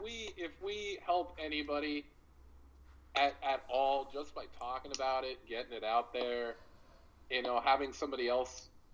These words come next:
feel like they have something in, in common with us, and we help one person, that's, that's all worth it.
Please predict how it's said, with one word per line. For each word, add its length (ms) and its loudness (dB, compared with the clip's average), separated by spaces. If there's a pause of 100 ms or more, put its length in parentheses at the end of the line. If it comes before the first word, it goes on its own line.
(100)
feel 240 0
like 340 0
they 220 2
have 300 2
something 440 -4
in, 400 -2 (140)
in 220 0
common 440 6
with 200 2
us, 440 10 (640)
and 420 0 (120)
we 380 0
help 280 6 (140)
one 240 2
person, 460 4
that's, 240 6
that's 280 6
all 260 2 (220)
worth 240 -8
it. 120 -4